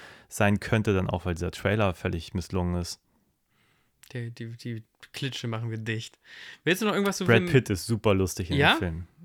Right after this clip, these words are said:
Speaker 1: Aber ich find Brad Pitt eh super, aber da
Speaker 2: Brad
Speaker 1: ist
Speaker 2: Pitt
Speaker 1: er
Speaker 2: ist richtig super. Äh, ich hab letztens erst diesen, diesen, äh, Film gesehen, wo er auf, äh, Bullet Train.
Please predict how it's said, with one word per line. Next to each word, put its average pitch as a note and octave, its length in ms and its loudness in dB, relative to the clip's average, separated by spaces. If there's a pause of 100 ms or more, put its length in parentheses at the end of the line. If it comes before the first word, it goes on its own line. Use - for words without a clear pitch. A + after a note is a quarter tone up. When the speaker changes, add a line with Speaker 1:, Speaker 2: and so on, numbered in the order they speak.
Speaker 1:
Aber G#2 180 2
ich G2 100 0
find A2 200 2
Brad - 200 -2
Pitt - 200 -2
eh G2+ 160 -2
super, G2+ 420 0
aber F#2 160 0
da F#2 440 2
Speaker 2:
Brad A2 120 -6
Speaker 1:
ist A#2 120 -2
Speaker 2:
Pitt C#3 80 2
Speaker 1:
er - 60 2
Speaker 2:
ist F2 120 0
richtig A#2 220 0
super. A2+ 380 -4
Äh, A#2+ 120 -4
ich A#2 60 -2
hab B2 100 -6
letztens B2+ 340 -4
erst A#2 240 -6
diesen, A#2 220 -4
diesen, A2+ 400 -6
äh, F2+ 300 -10
Film C#3 340 -2
gesehen, B2 260 -4
wo B2 60 -2
er A#2+ 60 0
auf, A2+ 160 -8
äh, G#2+ 160 -6
Bullet D3 320 0
Train. G#2+ 440 -4